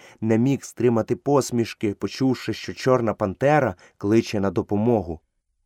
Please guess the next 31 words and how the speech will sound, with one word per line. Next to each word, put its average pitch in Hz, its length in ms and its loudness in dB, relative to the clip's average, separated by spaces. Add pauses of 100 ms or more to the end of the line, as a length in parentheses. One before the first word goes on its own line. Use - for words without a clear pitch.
(100)
Каа 104 380 4
в 107 100 0
цей 98 220 -4
час 98 440 -2
переповз 95 600 -2
через 95 300 -4
західну 92 560 -4
стіну. 98 600 -2 (420)
Він 113 240 4
кинувся 131 480 -2
на 113 140 0
землю 117 340 0
з 95 100 -8
такою 117 420 -2
силою, 123 540 0
що - 260 -6
збив 104 380 0
у 110 120 0
рів 113 280 -2
зубець 95 520 -4
із 87 180 -8
стіни. 95 500 -6 (540)
Пітон 160 600 4
не 160 120 6
мав 151 380 6
наміру 101 500 4
відмовлятись 98 840 0
від 95 100 -8
переваг 101 500 4
своєї 95 440 -2
позиції 92 840 -4